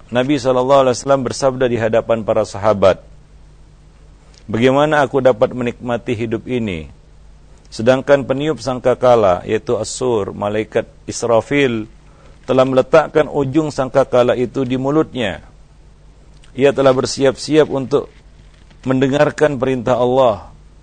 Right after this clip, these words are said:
yaitu dia menanti perintah Allah untuk meniupnya. Jika diperintahkan untuk meniupnya, niscaya dia akan langsung melakukannya tanpa ditunda-tunda."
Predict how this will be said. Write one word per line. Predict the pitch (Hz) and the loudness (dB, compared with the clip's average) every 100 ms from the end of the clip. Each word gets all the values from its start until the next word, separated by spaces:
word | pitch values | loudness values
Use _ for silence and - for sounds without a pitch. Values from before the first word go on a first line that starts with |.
| - - 127 | -20 -14 -8
yaitu | 127 | -4
dia | 147 131 147 147 | -4 0 4 4
menanti | 139 139 151 147 135 | 4 -2 -2 -2 -6
perintah | 107 123 127 123 | -4 -4 -2 -4
Allah | 120 123 131 127 | -2 0 0 0
untuk | 113 120 | -4 -8
meniupnya. | 131 139 139 110 123 98 - - - - - - - - - | -6 -2 -4 -2 -4 -4 -8 -20 -20 -20 -20 -20 -20 -20 -4
Jika | 127 139 | 2 4
diperintahkan | 135 123 143 147 156 147 | 2 0 2 0 2 0
untuk | 147 135 | 2 0
meniupnya, | 131 139 147 147 123 147 143 131 - - - - | -2 -2 0 0 0 0 2 0 -6 -18 -20 -6
niscaya | 135 - 143 135 | -6 0 2 4
dia | 139 127 | 4 2
akan | 123 127 | 2 -2
langsung | 131 127 - 123 | -2 -4 -4 -6
melakukannya | 120 113 107 101 110 104 101 87 - - - - - - - | -2 -2 -2 -2 0 0 -4 -6 -8 -20 -20 -20 -20 -20 -8
tanpa | 104 110 110 | -6 -2 -2
ditunda-tunda." | 110 107 104 101 104 101 98 82 | -2 -4 -4 -2 0 0 0 0